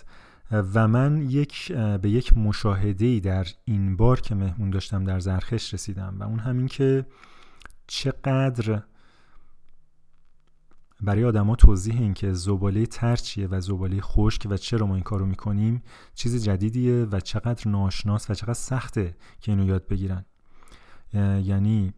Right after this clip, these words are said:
صرف نظر از میزان تحصیلات و که حالا نمی‌خوام، نمی‌خوام بهش اشاره بکنم که به کسی بر نخوره، ام، صرف نظر از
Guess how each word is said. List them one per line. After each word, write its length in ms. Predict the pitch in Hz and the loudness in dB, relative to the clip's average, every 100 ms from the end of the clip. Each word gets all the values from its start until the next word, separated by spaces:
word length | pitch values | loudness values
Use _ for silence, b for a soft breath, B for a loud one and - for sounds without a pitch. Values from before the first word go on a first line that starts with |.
| - | -12
صرف 460 | - - 113 120 - | -12 -2 0 2 2
نظر 360 | 104 98 95 95 | 0 0 0 -2
از 160 | 90 | 0
میزان 340 | 98 95 104 117 | 0 0 0 0
تحصیلات 880 | - 95 - - 95 98 104 - - | -2 -2 -2 -4 -2 -2 -2 -6 -6
و 280 | 101 92 92 - - - | -4 -4 -8 -14 -20 -12
که 100 | - | -2
حالا 160 | 101 | 0
نمی‌خوام، 500 | 107 101 - 98 95 - - | 2 2 0 -2 -4 -10 -6
نمی‌خوام 360 | 107 98 - 95 | -4 -2 -4 -4
بهش 200 | 92 - | -4 -6
اشاره 260 | - 98 | -6 -6
بکنم 320 | 92 - 98 92 | -4 -2 -2 -4
که 120 | 110 | -6
به 100 | 92 | -8
کسی 260 | - - | -8 -8
بر 180 | 98 95 | -6 -4
نخوره، 500 | 90 87 104 98 113 - B B B B B B B B B - | -4 -4 -6 -4 -6 -8 B B B B B B B B B -8
ام، 500 | 104 98 95 95 101 - _ - b b b | -4 -2 0 -2 -6 -12 _ -20 b b b
صرف 340 | - 110 110 | -4 -2 0
نظر 340 | 110 98 95 95 | 0 2 2 0
از 280 | 92 87 | 0 -4